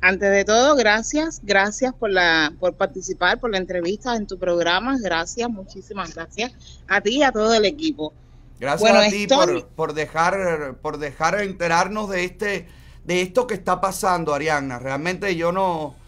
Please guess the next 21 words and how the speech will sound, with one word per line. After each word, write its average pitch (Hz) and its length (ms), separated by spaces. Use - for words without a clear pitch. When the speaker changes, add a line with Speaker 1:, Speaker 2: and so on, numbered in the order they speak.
Speaker 2:
no, 180 300
no 180 180
daba 202 300
crédito 170 560
a 127 80
que 147 120
esto 175 180
estuviera 143 400
ocurriendo. 127 640
¿Cómo 208 220
tú 254 100
llegaste 226 540
a 202 60
Guyana? 131 640
Speaker 1:
Sí, 233 360
amor, 175 300
mira, 165 320
yo 175 220
llego 254 300
a 294 60
Guyana 247 640